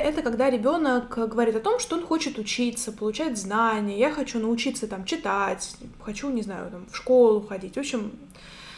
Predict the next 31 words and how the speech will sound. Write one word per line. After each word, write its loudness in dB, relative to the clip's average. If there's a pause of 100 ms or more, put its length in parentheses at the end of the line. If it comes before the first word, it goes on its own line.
(160)
э, 2
его 6
интересы 4
направлены 4
на 2
познание. -2 (1000)
Если 2
мы 6
говорим 4
о 8
ложной 6
мотивации, -2 (760)
то 0
здесь 6
дети 2
начинают -2
приводить, -2
э, -2
в -12
пример, 0
что: 4
«Я 4
хочу 0
рюкзак, 0
я 0
хочу, -6
чтобы -2
у 2
меня 2
были 0
тетрадки, 0